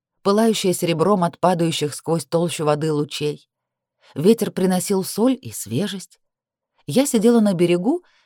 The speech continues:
и смотрела вдаль. В босые ступни впивались осколки ракушек и мелкие камешки. За спиной кто-то стоял.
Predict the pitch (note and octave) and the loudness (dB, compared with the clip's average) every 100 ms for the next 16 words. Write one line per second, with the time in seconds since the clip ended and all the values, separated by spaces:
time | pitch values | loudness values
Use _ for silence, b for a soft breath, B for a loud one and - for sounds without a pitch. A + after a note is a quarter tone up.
0 | - E3+ F#3 F3 A3+ D4+ C4+ C3+ G#2 - | -10 -6 -4 -2 -2 -2 -2 -6 -10 -12
1 | _ _ _ _ _ _ b D3+ D3+ E3+ | _ _ _ _ _ _ b -4 0 0
2 | - F3+ - A#3 F3+ D#3 - D#3+ E3+ D#3 | 0 -2 2 0 0 -6 -4 -2 0 0
3 | D#3 - E3+ D#3+ G3+ D#3 - A#3+ - - | -4 -2 -2 0 0 -2 0 -2 -2 -8
4 | _ _ - G3 F#3+ A3+ B3+ - A#3+ - | _ _ -2 0 4 4 2 2 -2 -2
5 | C3+ A2+ - - - _ _ _ _ _ | -6 -6 -10 -18 -20 _ _ _ _ _
6 | _ _ - E3+ - D#3+ E3 C#4+ - - | _ _ -6 -4 -2 -2 0 0 -2 -4
7 | - E3 A#3 A#3 A#2 F#2 | -4 -4 -6 -6 -8 -12